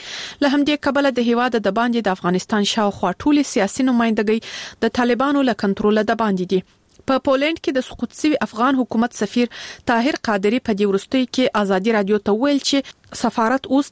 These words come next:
د افغانانو استازیتوب کوي. ښاغلي قادري ویلي، له سپتمبر میاشتې راهیسې موټر چلوونکی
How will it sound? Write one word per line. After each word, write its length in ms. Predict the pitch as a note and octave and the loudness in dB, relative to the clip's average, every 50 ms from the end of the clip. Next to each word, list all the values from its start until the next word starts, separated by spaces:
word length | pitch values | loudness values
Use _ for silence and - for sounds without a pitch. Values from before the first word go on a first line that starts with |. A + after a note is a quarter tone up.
| - | 0
د 120 | B3+ B3+ - - - G#3 | 0 0 0 -2 -2 -4
افغانانو 540 | G#3 - - - G3 G3+ A#3 C4+ D4+ D4 - - G3 | -4 -2 -2 0 2 2 2 2 2 2 0 0 -4
استازیتوب 600 | - - - G#3 F#3+ G3 F#3 - - G3+ G3 - - | -4 -2 -2 -2 -2 -2 -4 -2 -2 -2 -2 0 -2
کوي. 160 | G3 F3 F#3 - - _ _ _ _ _ - | -2 -2 -4 -6 -10 _ _ _ _ _ -4
ښاغلي 400 | - - C4 B3 D4 D4+ D4 C#4 - B3+ | -2 0 0 0 0 0 0 0 0 -2
قادري 280 | A3 G3+ A3+ A3 B3+ A#3+ | 0 0 2 0 0 2
ویلي، 300 | B3 A#3+ A#3+ A#3+ B3 A#3+ - - - - - - A3+ | 2 2 2 2 2 0 -2 -6 -16 -12 -6 -2 -2
له 80 | A3+ - | 0 0
سپتمبر 480 | - A#3+ - - D#4 D4+ D4 D4+ D4 B3+ | -2 -4 -2 -2 -2 0 2 2 2 2
میاشتې 400 | A#3+ B3+ C4+ C4+ - - B3+ G#3+ F3+ | 2 2 0 -2 -2 0 0 0 2
راهیسې 320 | F#3+ G#3+ A3+ - A#3 G#3 | 0 0 -2 0 0 2
موټر 260 | G3 F#3+ - G#3+ G3+ - - | 2 2 0 -2 -4 -2 0
چلوونکی 480 | G3 F#3+ F#3+ A3 A#3+ A#3 - B3+ A3 | 2 2 2 2 0 0 2 2 2